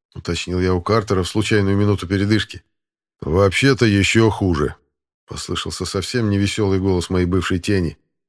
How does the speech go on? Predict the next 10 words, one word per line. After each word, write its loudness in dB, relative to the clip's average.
«Они 2
отвели 6
корабли 6
с 0
космодесантом, 2
чтобы 2
сохранить 2
наиболее 4
способных 2
абордажников. 2